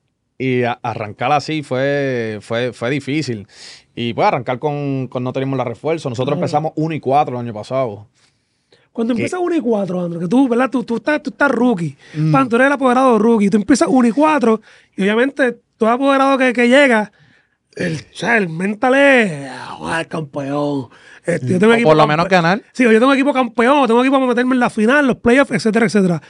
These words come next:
Speaker 2: Cuando tú empiezas uno y cuatro el año pasado,
Speaker 1: Pues mira.
Speaker 2: ese corazón.
Speaker 1: <laughs> Pues mira, fíjate,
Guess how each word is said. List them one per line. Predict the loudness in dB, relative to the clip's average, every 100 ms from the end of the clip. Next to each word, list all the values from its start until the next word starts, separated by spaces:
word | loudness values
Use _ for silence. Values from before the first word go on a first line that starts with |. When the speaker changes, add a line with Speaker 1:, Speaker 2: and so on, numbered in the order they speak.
| -20 _
Speaker 2:
Cuando | 0 2
tú | 2
empiezas | 2 0 4
uno | 4 4
y |
cuatro | 4 2 4
el | 2
año | 2 0
pasado, | 0 -2 -4 -8 -20 -20 _ -6
Speaker 1:
Pues | -2
mira. | 2 2 2
Speaker 2:
ese | 0 2
corazón. | 4 4 2 0 -2
Speaker 1:
<laughs> | -4 -4 -2 -2 -4 -14 -20 -8
Pues | -2 0
mira, | 0
fíjate, | 2 0 0 -4